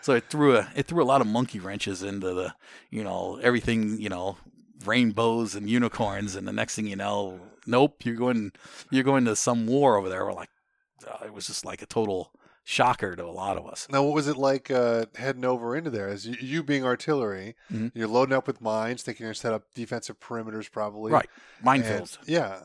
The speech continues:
Speaker 2: and so, so you get over there, and, like, what, what all kind of stuff went down?
Speaker 1: Well, it was, it was <laughs> kinda interesting because we had to load vehicles on, take 'em all the way up to northern Germany to the ports, load the vehicles on these,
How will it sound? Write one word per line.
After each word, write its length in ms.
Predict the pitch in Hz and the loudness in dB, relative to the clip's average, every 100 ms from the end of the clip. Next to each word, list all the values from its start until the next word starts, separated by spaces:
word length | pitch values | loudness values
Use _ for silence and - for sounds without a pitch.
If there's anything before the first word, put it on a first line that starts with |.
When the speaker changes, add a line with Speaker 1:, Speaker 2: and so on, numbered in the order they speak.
| - | -10
Speaker 2:
and 300 | 120 113 110 | -2 -2 0
so, 140 | 123 | -4
so 180 | 110 113 | -4 -8
you 60 | 120 | -2
get 100 | 123 | 2
over 160 | 143 | 2
there, 120 | 127 117 | 2 0
and, 100 | 117 | -2
like, 160 | 113 | -4
what, 200 | 127 123 | -8 -8
what 140 | 123 131 | -4 -4
all 60 | |
kind 180 | - 120 | -4 -8
of 80 | 110 | -6
stuff 220 | 120 - | -8 -10
went 140 | 110 | -10
down? 280 | 123 143 104 - - - _ | -10 -10 -12 -18 -20 -20 _
Speaker 1:
Well, 180 | 190 175 | 4 6
it 120 | 190 | 6
was, 260 | 180 139 - | 6 2 -2
it 100 | 160 | -4
was 140 | 135 | -2
<laughs> 0 | |
kinda 280 | - 233 156 | 0 2 2
interesting 520 | 170 123 117 117 113 | 2 0 -2 -2 -4
because 400 | 104 107 107 101 | -2 -2 -2 -4
we 140 | 113 | -2
had 100 | 127 117 | -2 -2
to 60 | |
load 460 | 104 110 123 110 92 | 0 2 2 0 -8
vehicles 680 | 90 120 117 95 98 98 - - | -4 0 0 -2 -4 -4 -10 -10
on, 480 | 98 101 101 95 - _ _ _ _ _ _ _ _ - | -6 -4 -4 -8 -12 _ _ _ _ _ _ _ _ -4
take 160 | 123 | -2
'em 100 | 107 | 0
all 160 | 110 139 | 4 6
the 60 | |
way 120 | 139 131 | 6 4
up 120 | - | 2
to 60 | 117 | -2
northern 360 | 113 110 107 | 0 0 -2
Germany 360 | 101 107 104 95 | -2 -2 -2 -4
to 100 | 95 | -8
the 80 | 90 | -10
ports, 540 | - 95 82 - - - _ - - - _ | -14 -12 -12 -10 -12 -14 _ -20 -20 -20 _
load 460 | 107 110 120 143 135 | -6 2 4 4 4
the 60 | 120 | -2
vehicles 500 | 123 120 107 104 - | 0 0 0 -2 -2
on 340 | 107 110 104 101 | 0 0 -2 -4
these, 460 | 95 90 90 - | -6 -8 -10 -12